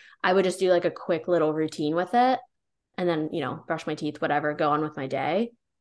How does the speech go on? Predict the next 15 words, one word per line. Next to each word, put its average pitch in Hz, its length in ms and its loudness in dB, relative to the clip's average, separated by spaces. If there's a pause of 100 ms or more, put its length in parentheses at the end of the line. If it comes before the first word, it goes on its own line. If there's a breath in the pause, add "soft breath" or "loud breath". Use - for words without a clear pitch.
(140)
And 196 160 0
now 240 640 4
I 208 60 2
love 254 240 4
it. - 140 -8 (200)
Like, 175 320 -8 (380)
I 196 140 2
don't 233 160 6
know. 185 360 0 (140)
I 202 120 0
don't 196 180 2
really 226 220 6
know 202 320 4
if, 202 100 -4
like, 185 280 -2